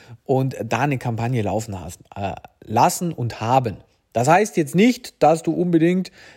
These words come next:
ähm, zwischen Weihnachten und Neujahr, äh, Termine legen sollst. Das mache ich zum Beispiel auch nicht. Aber du musst zumindest anbieten, dass man im neuen Jahr schon Termine buchen kann.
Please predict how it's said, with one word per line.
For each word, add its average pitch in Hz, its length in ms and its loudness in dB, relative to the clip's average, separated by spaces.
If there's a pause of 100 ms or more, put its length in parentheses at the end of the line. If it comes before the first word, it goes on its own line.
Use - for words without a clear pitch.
(180)
ähm, 147 340 2
zwischen 143 240 -6
Weihnachten 151 420 2
und 147 120 -2
Neujahr, 139 640 2
äh, 127 280 0
Termine 190 420 2
legen 123 340 2
sollst. 90 560 -8 (340)
Das 147 200 0
mache 185 160 2
ich 190 100 -8
zum 185 140 -8
Beispiel 165 320 0
auch 208 160 2
nicht. - 260 -6
Aber 202 320 2 (300)
du 160 80 -2
musst 220 220 0
zumindest 185 340 -2
anbieten, 196 440 -2
dass 156 220 2
man 165 120 -2
im 147 100 -2
neuen 156 380 0
Jahr 147 280 4
schon 151 180 -4
Termine 147 380 -2
buchen 165 340 -2
kann. 139 220 0